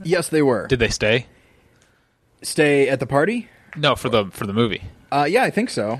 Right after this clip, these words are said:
Speaker 2: Oh, okay.
Speaker 1: Um,
Speaker 2: 'Cause here's one thing, and maybe you don't know, but
Speaker 1: Okay.
Speaker 2: here's one thing I know from working premieres at the ArcLight.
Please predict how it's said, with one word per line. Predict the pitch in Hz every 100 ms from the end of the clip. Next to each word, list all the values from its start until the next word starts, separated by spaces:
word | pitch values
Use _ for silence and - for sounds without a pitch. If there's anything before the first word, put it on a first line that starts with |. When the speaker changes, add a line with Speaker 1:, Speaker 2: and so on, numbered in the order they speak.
| 135
Speaker 2:
Oh, | 107
okay. | 123
Speaker 1:
Um, | 127 123 120 117 -
Speaker 2:
'Cause | 143 175
here's | 180
one | 165 147
thing, | 147 143
and | 147
maybe | 175 190
you | 156
don't | 131 123
know, | 127 101 - -
but | 143
Speaker 1:
Okay. | 139 147
Speaker 2:
here's | 151
one | 156
thing | 151
I | 127
know | 123 117
from | 113
working | 113 131 127 113
premieres | 107 117 107
at | 101
the | 101
ArcLight. | 110 104 92